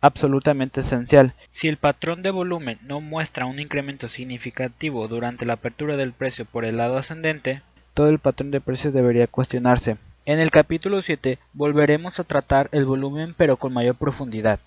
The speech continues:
El patrón de cambio de cabeza y hombros. Veamos ahora detenidamente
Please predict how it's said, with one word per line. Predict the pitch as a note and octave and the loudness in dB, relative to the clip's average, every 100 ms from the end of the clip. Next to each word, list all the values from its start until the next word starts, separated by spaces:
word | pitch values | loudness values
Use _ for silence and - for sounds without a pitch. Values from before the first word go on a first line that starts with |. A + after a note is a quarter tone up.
| _ _ _ _ _ _ _ _ _ _ _ _ _ _ - | _ _ _ _ _ _ _ _ _ _ _ _ _ _ -2
El | D3 | 2
patrón | - D3+ - E3 | 6 4 4 0
de | F3+ | 2
cambio | F3+ E3 E3+ | 4 4 6
de | F3 D#3+ | 4 8
cabeza | D3 C#3+ C#3+ D#3 | 8 8 6 2
y | D3 | 2
hombros. | B2 A#2+ A2 - - _ _ _ _ _ _ _ _ _ _ _ - _ - | 0 0 -4 -6 -14 _ _ _ _ _ _ _ _ _ _ _ -20 _ -2
Veamos | C#3+ D#3 E3+ G#3 F#3+ | 8 8 8 4 6
ahora | D3+ C#3+ D3 - | 10 10 8 6
detenidamente | C#3 C#3 C#3+ C#3+ E3+ F3+ D#3 D3+ D#3 | -2 -2 0 2 2 4 2 2 0